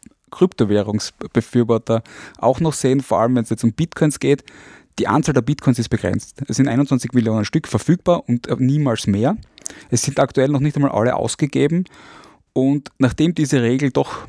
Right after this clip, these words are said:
eine harte Regel ist, die greift, würde das bedeuten, dass es sowas wie Wertverlust, wie Kaufkraftverlust, also sprich die berühmte Inflation, bei Kryptowährungen, wenn sie so organisiert sind wie Bitcoins, eigentlich nicht gibt. Das ist jetzt ein Argument, das Kryptowährungsbefürworter, vor allem Bitcoin-Befürworter,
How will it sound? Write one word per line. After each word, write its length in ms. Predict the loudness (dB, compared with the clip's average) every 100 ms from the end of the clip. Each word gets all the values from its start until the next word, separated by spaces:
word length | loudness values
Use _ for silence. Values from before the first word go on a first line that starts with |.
| -12 -2
eine 220 | 0 2
harte 260 | 2 2
Regel 260 | 2 2 0
ist, 200 | 0 -4
die 60 | -4
greift, 500 | 0 0 0 -4 -4
würde 220 | 0 2
das 180 | 0 0
bedeuten, 460 | 0 2 2 2
dass 100 | 0
es 140 | -2 -2
sowas 360 | 0 0 2
wie 240 | 2 2 2
Wertverlust, 800 | -2 0 0 0 0 -4 -6 -4
wie 80 | -2
Kaufkraftverlust, 1000 | 0 0 0 -4 -2 0 0 -2 -8 -20 -12
also 140 | -2 -2
sprich 280 | 2 0 0
die 100 | 0
berühmte 420 | 0 0 0 0
Inflation, 540 | 0 -2 -2 0 0 -2 -12 -20 -20 -16 -2
bei 160 | 0 0
Kryptowährungen, 1080 | -2 -2 0 0 0 0 0 2 0 -4 -6
wenn 180 | 0 0
sie 100 | 0
so 200 | 0 0
organisiert 460 | 2 0 0 -2
sind 120 | 2 0
wie 80 |
Bitcoins, 440 | 0 -6 0 0 2
eigentlich 380 | 0 0 -2 -2
nicht 200 | -2 0
gibt. 340 | -2 -2 -12 -4
Das 160 | -2 0
ist 100 | 0
jetzt 440 | 0 -4 -12 -16 _ _ _
ein 140 | 0
Argument, 440 | 2 2 0 0 -4
das 140 | -4
Kryptowährungsbefürworter, 1000 | -2 0 2 0 0 -2 0 2 2 0 0
vor 100 | -2
allem 80 | 0
Bitcoin-Befürworter, 1080 | -2 0 -2 -2 -2 -2 -4 -2 0 0